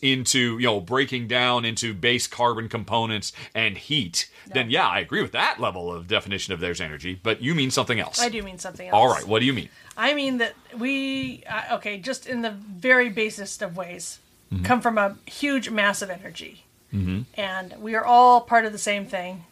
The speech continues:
Speaker 2: I am a little strand of it, you are a little strand of it, and we all come from, like, this huge cloud of whatever you wanna call that, and I call it energy.
Speaker 1: Mm-hmm.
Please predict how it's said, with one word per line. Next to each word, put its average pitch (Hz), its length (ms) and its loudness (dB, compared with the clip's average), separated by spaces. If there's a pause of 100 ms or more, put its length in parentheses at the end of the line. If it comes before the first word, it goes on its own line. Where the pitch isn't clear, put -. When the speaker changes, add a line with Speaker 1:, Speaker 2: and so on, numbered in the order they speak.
(180)
Speaker 2:
I 214 140 2
am 220 100 2
a 220 80 4
little 214 160 0
strand 208 420 0
of 208 80 -2
it, 208 120 -2
you 202 180 -6
are 202 80 2
a 202 80 4
little 196 160 -2
strand 196 340 -4
of 190 80 -8
it, 202 120 0
and 214 60 -10
we 208 100 -4
all 254 180 6
come 269 200 0
from, 247 140 -6
like, 220 160 2
this - 220 -10
huge 233 280 -6
cloud 202 440 2
of 180 360 -2 (1080)
whatever 214 600 4
you 214 160 -4
wanna 196 200 -2
call 185 240 0
that, - 240 -10
and 190 140 -10
I 196 240 -2
call 190 200 -2
it 185 80 -4
energy. 170 540 -14 (100)
Speaker 1:
Mm-hmm. 92 340 -2